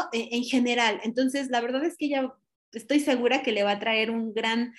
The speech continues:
toque a este episodio, va a estar increíble su colaboración y agradezco muchísimo, muchísimo, muchísimo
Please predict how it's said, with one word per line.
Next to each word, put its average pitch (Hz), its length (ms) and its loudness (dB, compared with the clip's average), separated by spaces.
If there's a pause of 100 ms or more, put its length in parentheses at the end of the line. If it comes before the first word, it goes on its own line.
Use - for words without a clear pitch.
(240)
toque 294 400 4
a 262 140 6
este 226 240 -2
episodio, 226 640 0
va 220 100 0
a 214 40 0
estar 220 420 -4
increíble 220 880 0
su - 140 -8
colaboración 180 880 0
y 196 140 0
agradezco 196 600 0
muchísimo, 320 680 4
muchísimo, 254 560 -2
muchísimo 254 840 0